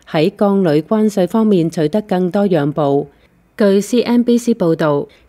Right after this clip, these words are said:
皮爾亨特公司 Peel Hunt 首席經濟學家皮克林指出，雙方可能喺你讓下我，我讓下你嘅框架下達成協議。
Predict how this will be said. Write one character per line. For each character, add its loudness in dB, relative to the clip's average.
皮 2
爾 0
亨 2
特 -2
公 0
司 2
Peel 2
Hunt -2
首 -2
席 -2
經 2
濟 0
學 -6
家 -4
皮 2
克 -4
林 -2
指 -4
出， -2
雙 0
方 2
可 0
能 0
喺 0
你 2
讓 0
下 -2
我， -2
我 -2
讓 0
下 -2
你 0
嘅 0
框 0
架 -4
下 -4
達 -6
成 -2
協 -2
議。 -2